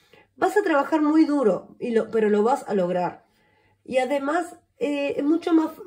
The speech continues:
va a ser mucho más fácil de lo que tú crees con respecto a lo económico. Puede ser también a lo que, algo que necesitas o algo que seguramente necesitas para tu familia también. Así que eso parece difícil, parece imposible, pero lo vas a estar logrando.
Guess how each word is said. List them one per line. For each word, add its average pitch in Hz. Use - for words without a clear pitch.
va 269
a 269
ser 339
mucho 370
más 311
fácil 320
de 240
lo 226
que 240
tú 240
crees 240
con 220
respecto 233
a -
lo 220
económico. 220
Puede 269
ser 208
también 214
a 196
lo 185
que, 180
algo 214
que 214
necesitas 208
o 254
algo 302
que 311
seguramente 302
necesitas 277
para 233
tu 254
familia 220
también. 175
Así 247
que 302
eso 294
parece 254
difícil, 262
parece 233
imposible, 269
pero 240
lo 233
vas 254
a -
estar 214
logrando. 190